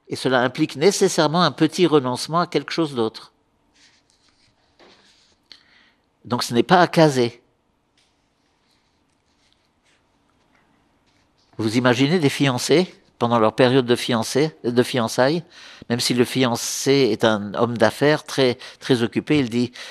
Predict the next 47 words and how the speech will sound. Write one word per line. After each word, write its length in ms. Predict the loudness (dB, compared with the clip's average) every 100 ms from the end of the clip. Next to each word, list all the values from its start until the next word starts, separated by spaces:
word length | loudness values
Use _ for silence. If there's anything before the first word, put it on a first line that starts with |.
| -20 -10
Je 100 | 2
vais 160 | 6
essayer 260 | 6 6 2
de 120 | 4
te 100 | 2
caser 380 | 2 2 4 4
un 80 | 2
petit 180 | -2 -2
moment 360 | -2 0 -2
quand 160 | -2 -2
même 420 | -2 -4 -4 -2
dans 120 | -2
la 120 | -2
journée 320 | 0 -2 -2 -4
pour 180 | -6
te 100 | -4
voir 220 | -2 0 -2
à 40 |
sa 120 | -4
fiancée. » 440 | -8 -8 -6 -4 -6 -8 -16 -18 -12
Ben, 80 | -2
ça 140 | 0
va, 260 | 2 0 -6 -20 -18
ça 300 | -16 -16 -16 -20 -20 -20 -20 -20 -20 -14
risque 380 | -4 -2 -2 0
de 100 | 0
nullité 480 | 0 -4 -4 -2 -2
là, 200 | -4 -8
hein. 100 | -12 _ _ -20 -20 -20 -20 -20 -20 -20 -12
Voilà. 280 | -10 -8 -10 _ _ _ -20 -20 -20 -20 -2
Lorsque 400 | 4 4 4 2
les 180 | 2 2
circonstances 960 | -2 -4 -2 -4 -6 -6 -4 -4 -4
le 80 | -6
permettent, 760 | -4 -6 -4 -6 -8 -12 -20 _ _ _ _ _ _ _ _ _ _ _ -20 _
il 200 | 0 4
est 100 | 4
bon 260 | 4 2 2
de 140 | 2
passer 400 | 2 2 2 0
ce 160 | 0 -2
temps 240 | 0 -2
de 80 | -2
prière 400 | -6 -4 -2 -2
dans 140 | -4
une 180 | -4 -4
église, 640 | -6 -4 -4 -4 -6 -16